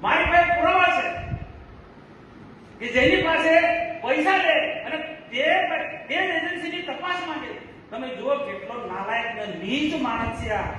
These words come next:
મારી પાસે પુરાવા છે, હું એટલે બોલું છું. તોડ કરવાનો અને પોતે તપાસ માંગવાનો.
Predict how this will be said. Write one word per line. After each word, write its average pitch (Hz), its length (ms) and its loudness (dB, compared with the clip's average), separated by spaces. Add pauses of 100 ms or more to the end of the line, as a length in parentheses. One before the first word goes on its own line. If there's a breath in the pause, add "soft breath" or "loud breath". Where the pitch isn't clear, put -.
(600)
મારી 202 220 2
પાસે 294 720 4 (300)
પુરાવા 208 400 6
છે, - 500 -4
હું 180 120 -4
એટલે 240 340 0
બોલું 190 160 -4
છું. - 180 -10 (3250)
તોડ 359 200 8
કરવાનો 294 480 2
અને 339 180 0
પોતે 339 320 0
તપાસ 370 500 -2
માંગવાનો. 311 460 -6